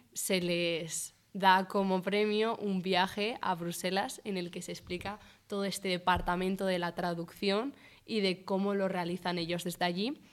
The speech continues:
En, de cada país se selecciona una serie de institutos que han decidido participar, como el nuestro, desde el Departamento de Inglés y Francés.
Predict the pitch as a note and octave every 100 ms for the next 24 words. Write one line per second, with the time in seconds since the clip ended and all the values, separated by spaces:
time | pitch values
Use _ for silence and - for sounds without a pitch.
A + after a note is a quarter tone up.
0 | - - - - - _ - A#3 G#3 G3+
1 | G3 F#3+ F3+ F#3+ F#3+ F#3 F3+ F3 F3+ F3+
2 | C4 - G#3+ G#3 F#3 G3+ G3+ F#3+ F3+ G3
3 | F#3 - F#3+ F#3+ F3+ E3+ F3 E3+ - F#3
4 | F#3 F3+ F3+ F3 F3 F3 E3+ F3 E3+ F#3
5 | E3+ F3+ A#3+ D4 - F3+ F3 E3+ F3+ F#3
6 | C4+ B3+ F#3+ F#3 F3 F3 E3+ E3 F3 F#3
7 | F3 E3+ D#3+ E3 E3+ F#3 - F3+ F#3+ C4
8 | E4+ - -